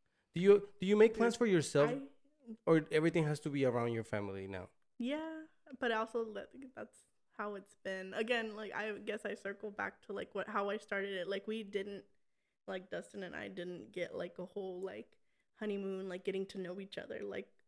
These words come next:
Speaker 2: I always tell people, I'm like, by the time we had Sebastian, my son, my oldest son, we had him on the eighteenth our, of July. And then our one-year anniversary was, like, six days later.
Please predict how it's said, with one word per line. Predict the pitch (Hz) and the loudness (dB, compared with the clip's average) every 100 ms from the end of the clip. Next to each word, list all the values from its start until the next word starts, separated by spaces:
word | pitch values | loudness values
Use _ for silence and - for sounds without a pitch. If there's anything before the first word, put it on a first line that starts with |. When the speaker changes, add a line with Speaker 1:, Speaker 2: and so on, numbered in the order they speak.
| _ | _
Speaker 2:
I | 202 | -2
always | 202 202 | 0 0
tell | 220 | -2
people, | 208 202 202 | -2 -4 -2
I'm | 190 190 | -4 -4
like, | 190 - | -8 -2
by | 196 190 190 | 2 2 0
the | 190 | -2
time | - 185 185 202 | -6 -4 -2 -4
we | 202 | -4
had | 220 190 190 | -4 -4 -4
Sebastian, | - 196 196 - 196 196 - | -6 -10 -10 -8 -8 -8 -8
my | 175 | -10
son, | 196 175 175 | -8 -8 -8
my | 180 | -8
oldest | 175 180 202 | -6 -8 -10
son, | 185 185 202 _ _ _ _ _ _ _ _ | -10 -10 -10 _ _ _ _ _ _ _ _
we | 214 214 | -4 -2
had | 202 202 | -2 -4
him | - 233 233 233 233 - _ - | -4 -4 -4 -4 -8 -14 _ -6
on | 196 | -4
the | 190 185 | -4 -4
eighteenth | 170 - - 202 202 - _ - | -6 -8 -18 -14 -12 -14 _ -12
our, | - 180 180 185 202 - _ | -6 -4 -4 -6 -10 -16 _
of | 185 190 | -6 -4
July. | - 190 214 - _ _ _ - 220 | -6 -10 -10 -14 _ _ _ -18 -6
And | 208 | -2
then | 196 190 | -2 -2
our | 185 185 185 | 0 0 0
one-year | 190 208 220 208 | 0 2 4 2
anniversary | 185 185 190 185 - 185 185 | 2 -2 -6 -8 -6 -4 -2
was, | 185 196 - - | -2 -4 -8 -6
like, | 196 190 - | -4 -4 -8
six | - - 196 - | -12 -4 -4 -4
days | - 180 180 180 | -4 -4 -4 -4
later. | 180 175 160 | -4 -4 -8